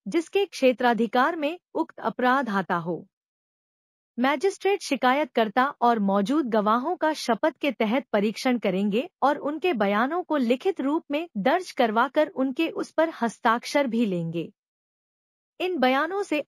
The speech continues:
अगर मजिस्ट्रेट को यह स्पष्ट हो जाता है कि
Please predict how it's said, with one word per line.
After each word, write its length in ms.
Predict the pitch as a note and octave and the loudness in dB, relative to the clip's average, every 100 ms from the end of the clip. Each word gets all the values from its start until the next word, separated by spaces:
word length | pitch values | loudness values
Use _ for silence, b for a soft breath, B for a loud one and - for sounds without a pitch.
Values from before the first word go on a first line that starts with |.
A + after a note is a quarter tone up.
| - | -2
अगर 300 | C4+ F#4+ F#4 | 0 0 0
मजिस्ट्रेट 720 | B3 A3+ G#3+ C#4+ - F4+ F4+ | 0 0 0 -4 -2 -2 0
को 140 | D4 | -2
यह 380 | D4+ B3 C#4+ F4+ | 0 0 0 -2
स्पष्ट 460 | - - C4 - A#3+ | -2 -2 -2 0 2
हो 100 | G3+ | 2
जाता 320 | F3+ E3+ B3 | 2 0 0
है 300 | A#3+ F#3+ B3 | 0 -4 -6
कि 220 | - D4+ | -4 -4